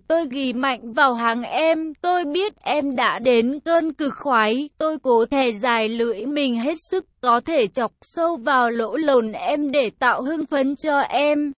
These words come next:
Giây phút sướng khoái đi qua, em bỏ hai tay khỏi đầu tôi, chống xuống giường ngồi dậy và đỡ tôi lên theo. Miệng tôi lúc này đầy nước, lồn em nhỏ ra cả cằm và má.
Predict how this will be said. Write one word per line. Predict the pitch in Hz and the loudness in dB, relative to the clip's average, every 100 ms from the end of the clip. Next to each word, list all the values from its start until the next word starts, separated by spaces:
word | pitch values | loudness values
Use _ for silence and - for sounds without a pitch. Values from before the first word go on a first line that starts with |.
| _ _ _ | _ _ _
Giây | 226 233 339 339 311 | -12 2 2 2 -4
phút | - 392 - - | -6 -6 -6 -8
sướng | 302 254 254 | -2 0 -2
khoái | 277 240 226 262 | 0 0 0 -2
đi | 262 302 294 | -2 -2 -2
qua, | 294 294 294 294 285 262 | 2 4 4 0 -4 -2
em | 294 311 294 | 0 0 0
bỏ | 285 226 | 2 2
hai | 220 311 320 - | 2 -2 -2 0
tay | 311 320 311 | 2 2 0
khỏi | 311 262 196 | -2 0 2
đầu | 254 240 233 | 2 2 2
tôi, | - 294 233 | 0 -2 0
chống | 294 247 262 | 0 0 -2
xuống | 277 247 262 | -2 -2 -2
giường | 247 294 262 262 | -2 -2 0 0
ngồi | 262 262 | 2 2
dậy | 208 311 247 196 214 | 2 0 -2 -6 -4
và | 247 | -2
đỡ | 233 233 208 - | 0 0 -2 2
tôi | 285 302 | 2 2
lên | 302 320 294 | 2 0 0
theo. | 294 330 330 320 311 247 | -4 0 0 0 -4 -4
Miệng | 254 240 - _ | -2 -2 -4 _
tôi | 294 294 | 0 0
lúc | 294 320 - | 0 -2 -4
này | 277 277 226 214 | -2 0 0 0
đầy | 233 220 | 0 2
nước, | 208 233 320 | 2 0 -2
lồn | 311 269 233 214 | -2 2 2 0
em | - 247 294 | -4 -2 0
nhỏ | 285 262 180 | 0 0 0
ra | 175 269 285 269 | 0 -2 -2 -2
cả | 254 208 175 | 0 0 -2
cằm | - 247 240 262 | -2 -2 -2 0
và | 330 277 | 2 2
má. | 233 233 233 226 254 | 0 0 2 2 -2